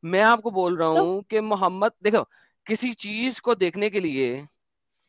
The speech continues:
Speaker 1: कि वो कितना चेंज हुआ है, पहली बात ये होती है कि कोई रिकॉर्डेड ओरिजिनल होगा तो वेरीफाई करोगे ना, राइट?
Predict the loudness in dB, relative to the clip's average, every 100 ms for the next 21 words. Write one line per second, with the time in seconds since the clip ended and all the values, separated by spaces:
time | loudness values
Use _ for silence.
0 | _ _ 0 0 -2 -4 -2 -2 -2 -2
1 | -2 -2 -2 -4 -2 0 0 0 -4 -6
2 | -6 -4 -2 -4 -8 -4 -2 -2 -4 -4
3 | -2 -2 2 0 0 -2 -2 -2 -2 -2
4 | -2 -2 -4 0 -2 0 -2 -2 -2 -2
5 | -4 -4 -8 -12 _ _ _ _ _ -4
6 | 0 0 -2